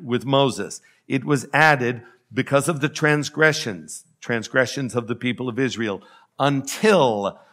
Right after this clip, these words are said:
that word until implies that it has an ending time. And what was that ending time?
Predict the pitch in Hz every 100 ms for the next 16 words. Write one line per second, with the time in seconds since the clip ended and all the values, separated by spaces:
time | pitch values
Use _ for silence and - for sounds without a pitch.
0 | _ 127 147 - 151 160 147 160 - 151
1 | 175 180 - 220 185 156 185 180 147 135
2 | 160 156 156 160 160 160 151 131 156 165
3 | 165 165 165 196 202 175 160 135 127 110
4 | 95 87 - - _ 131 120 113 160 156
5 | 135 147 143 - 139 139 - 139 151 151
6 | 160 156 165 165 160